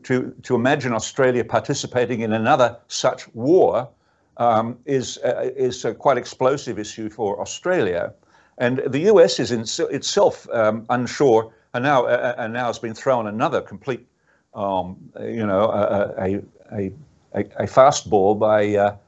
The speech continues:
uh, by Trump, Trump's most recent, um, troop drawdowns. But, um,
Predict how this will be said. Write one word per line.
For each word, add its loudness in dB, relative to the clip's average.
uh, 0
by 4
Trump, -2
Trump's -4
most -2
recent, -6
um, -4
troop 0
drawdowns. 2
But, 0
um, -2